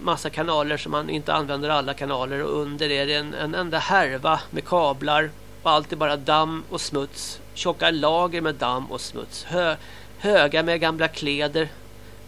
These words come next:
En gammal dammsugare från nittonhundrasjuttiotvå.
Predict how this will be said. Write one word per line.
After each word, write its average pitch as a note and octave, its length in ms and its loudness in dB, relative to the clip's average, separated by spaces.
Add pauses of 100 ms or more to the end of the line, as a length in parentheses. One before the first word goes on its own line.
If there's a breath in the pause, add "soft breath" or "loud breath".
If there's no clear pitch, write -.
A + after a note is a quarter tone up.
(140)
En D3+ 100 -6
gammal E3+ 260 4
dammsugare D#3+ 720 4
från D#3 200 -2
nittonhundrasjuttiotvå. C#3+ 1000 -2